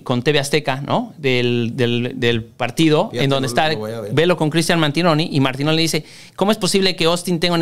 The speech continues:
Speaker 1: un, un portero tan malo como este, que sea su titular?". Y ya después se entera de que, ah, no, no es el titular, el titular es Stuber. Y dice, "¿Cómo es que Pumas no le ha metido tantos gol-, más goles
Speaker 2: Ujú.
Speaker 1: con este, con este portero que tiene?". Y al final acaba siendo el héroe.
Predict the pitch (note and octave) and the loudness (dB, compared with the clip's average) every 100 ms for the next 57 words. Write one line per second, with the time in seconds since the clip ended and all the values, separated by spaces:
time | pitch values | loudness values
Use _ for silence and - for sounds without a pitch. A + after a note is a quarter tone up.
0 | D3+ F3 D#3+ G3 D#3+ E3+ C#3+ C#3+ A#2+ D#3+ | 0 0 0 2 2 2 0 -2 0 0
1 | D3+ A2+ A#2+ C3 D3+ C#3+ A#2 B2 A#2+ B2 | 0 -2 0 2 0 -2 -4 -4 -2 -4
2 | B2+ - B2 C3+ C3+ C#3 D3 E3+ - C3+ | -6 -4 -2 -2 -2 -2 0 0 0 0
3 | C#3+ C#3+ C3+ C#3+ C#3 F3 C#3+ D#3 - - | 0 -2 -2 0 2 2 0 -4 -12 -20
4 | _ A#2+ - C#3 F3+ F3+ F#3 F#3+ F#3+ D#3 | _ -10 -4 -2 0 2 2 0 0 -2
5 | C#3 D#3+ E3+ C#3 C#3 E3 F3 - C3+ F#3 | 0 2 0 -2 0 2 2 -2 0 2
6 | E3+ C3+ - - - - D#3 C#3 F3+ G3+ | 2 0 -8 -20 -2 0 0 0 0 0
7 | F3+ E3 G3+ F#3+ F3+ F#3 F3+ D3+ F3+ F3+ | -2 0 2 4 2 2 2 2 0 2
8 | F3 E3+ D3 D3+ E3+ E3 E3 E3+ D#3 E3+ | 0 0 0 2 2 2 2 2 2 4
9 | E3 F3+ - - D#3+ C#3+ E3 D#3+ F3 G3+ | 4 2 -2 -6 -2 2 2 4 4 2
10 | G3+ F#3 - - C#3+ C#3+ G3+ G#3 D#3+ D#3 | 0 -4 -4 -4 0 0 0 -2 -2 -2
11 | C#3 F#3+ F3 C#3 D#3 G#3+ E3+ A#2 - - | 2 2 2 0 0 0 0 -4 -12 -20
12 | - A#2+ B2 B2+ C#3+ D#3+ D3 D3 C3+ C#3 | -6 -2 0 0 0 0 0 0 0 0
13 | A#2 A#2+ - | 2 0 -2